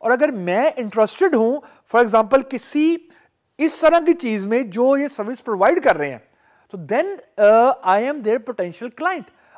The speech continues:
I, अगर मुझे कोई टैक्स का इशू आ रहा है and I am, I am, I am looking for the, uh, advice, तो this, this is my potential, uh, website। Again, जो सर्विस ओरिएंटेड वेबसाइट्स होती हैं, उनका जो पोटेंशियल टारगेट होता है ना,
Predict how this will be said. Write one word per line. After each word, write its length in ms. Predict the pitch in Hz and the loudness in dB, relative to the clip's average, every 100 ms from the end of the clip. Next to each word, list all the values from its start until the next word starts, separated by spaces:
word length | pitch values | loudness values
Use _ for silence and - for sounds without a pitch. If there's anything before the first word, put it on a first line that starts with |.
| - | -2
I, 160 | 214 262 | 0 0
अगर 200 | 226 254 | 0 -2
मुझे 200 | 254 269 | -2 -4
कोई 140 | 277 | -4
टैक्स 240 | 247 262 - | -2 -4 0
का 120 | 269 | 0
इशू 260 | 220 269 | 0 2
आ 140 | 226 160 | 6 6
रहा 120 | 170 | 4
है 120 | 294 - _ _ 220 | 0 -6 _ _ -6
and 100 | 233 | -2
I 160 | 240 | -2
am, 100 | 269 202 | -2 -2
I 160 | 208 | 0
am, 160 | 233 220 | -2 -2
I 140 | 208 | -2
am 80 | 196 | 0
looking 280 | 196 269 247 214 | -2 -2 -2 4
for 260 | 190 220 247 - _ 160 | 6 6 0 -12 _ -2
the, 300 | 180 190 202 180 | 4 6 6 4
uh, 320 | 165 175 190 | 2 0 -2
advice, 420 | 160 160 247 320 - _ _ | 2 4 4 0 -8 _ _
तो 280 | 277 302 - 180 | 0 0 0 -12
this, 380 | 151 254 294 - | -4 -2 -2 -6
this 360 | 175 170 285 - | -4 -2 -2 0
is 120 | 233 208 | -2 -2
my 180 | 202 214 | -2 -2
potential, 720 | - 190 175 170 240 262 285 _ _ _ | -4 -8 -8 -6 -4 -2 -4 _ _ _
uh, 160 | 175 185 - | 0 0 0
website। 680 | 170 240 - 208 151 - 156 | 0 0 4 2 2 -8 -14
Again, 340 | 143 175 220 180 - _ _ _ _ _ _ _ - | -4 0 0 0 -8 _ _ _ _ _ _ _ -2
जो 380 | 214 262 269 - | 4 4 4 0
सर्विस 440 | - 196 311 359 | -2 2 2 2
ओरिएंटेड 320 | 294 247 269 | 0 -2 0
वेबसाइट्स 440 | 202 180 214 226 - | 0 0 0 -2 -4
होती 240 | 151 196 | -8 -6
हैं, 80 | 247 | -6
उनका 220 | 262 254 | -4 -4
जो 140 | 233 254 | -6 -6
पोटेंशियल 600 | - 214 196 196 277 294 | -12 -6 -6 -4 -8 -2
टारगेट 420 | 190 180 359 277 | 0 2 2 0
होता 220 | 165 185 | 0 -2
है 60 | 190 | -4
ना, 160 | 302 | -6